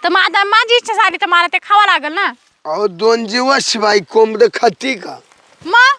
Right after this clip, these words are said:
Speaker 1: खाते का म्हणजे?
Speaker 2: अहो, गरम पडत बाई ते.
Speaker 1: गरम पडत?
Speaker 2: मग?
Speaker 1: पण मग आता मला तुमचा कोंबडाच खाऊशी झाला ना हो. असं काय करते आता?
Speaker 2: बाई, मी
Speaker 1: नेमकी ना,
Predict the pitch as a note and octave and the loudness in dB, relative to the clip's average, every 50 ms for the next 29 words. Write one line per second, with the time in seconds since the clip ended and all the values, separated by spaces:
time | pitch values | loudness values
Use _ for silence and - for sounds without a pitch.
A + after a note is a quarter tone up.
0 | _ _ _ _ _ - A4 A#4+ - A#4+ - G#4+ G#4 G#4+ G#4+ G#4+ F#4+ G4 F#4+ E4 | _ _ _ _ _ -4 -4 -2 -2 -2 -2 -2 -2 -2 -2 -4 -2 -2 -4 -4
1 | - - - - G#3 F#3 F#3+ B3+ B3 B3+ C4+ C4+ - - - - - D4 C4+ F#3+ | -4 -4 -2 -2 -2 0 0 0 2 2 0 0 0 2 2 4 4 4 -2 0
2 | - C4+ C4 B3+ B3 G3+ - A3 G#3 F#3+ F#3 F3+ F3+ _ _ _ _ _ _ _ | -4 -2 0 0 -2 -2 -4 -4 -2 -2 -2 -2 -4 _ _ _ _ _ _ _
3 | _ _ _ _ _ _ _ _ _ - G3+ G#3 G#3+ A3 _ A#3+ A#3+ C4 _ - | _ _ _ _ _ _ _ _ _ -20 -20 -20 -20 -20 _ -20 -20 -20 _ -20
4 | D#4+ _ - - G3 A3+ A#3+ C4 C#4 C#4+ C#4+ G4 F4 _ _ _ _ _ _ _ | -20 _ -16 -8 -2 0 2 2 2 0 -2 -6 -18 _ _ _ _ _ _ _
5 | _ _ _ _ _ _ _ _ - B3 B3 C4+ C#4 C#4 C4 C#4 E4 E4 E4 E4+ | _ _ _ _ _ _ _ _ -18 -16 -8 -4 -2 -2 -2 -2 0 0 0 0
6 | E4+ F#4+ G4+ G4+ G4+ G4+ - E4 E4 E4 F#4 F#4 E4 - F#4+ G4 F4+ - - D#4+ | -2 -4 -4 -2 -2 -2 2 0 0 2 0 -2 -2 0 0 0 0 0 -2 -4
7 | C4+ D4+ D#4+ D#4 C#4+ C#4 D4 F4 E4 E4+ D#4+ C#4 C4 B3+ _ _ _ _ _ _ | -2 -2 0 0 0 -2 0 0 0 0 -2 -4 -6 -10 _ _ _ _ _ _
8 | _ _ _ _ _ _ _ _ _ _ _ _ _ _ _ _ _ - B3+ D4+ | _ _ _ _ _ _ _ _ _ _ _ _ _ _ _ _ _ -4 -4 -4
9 | F4 - F#4+ F#4 F#4+ F#4+ - F#4 E4+ D#4 - C4+ B3+ A#3 _ - A#3+ _ _ _ | -2 -2 0 2 2 0 2 0 -4 -2 -2 -2 -4 -4 _ -14 -20 _ _ _
10 | - F3+ G3+ A3+ A#3 - - G#4 G#4 G4+ - A#4 A#4 G#4 G4+ G4+ A4 | -4 0 0 2 2 2 0 0 0 0 0 0 0 2 2 0 0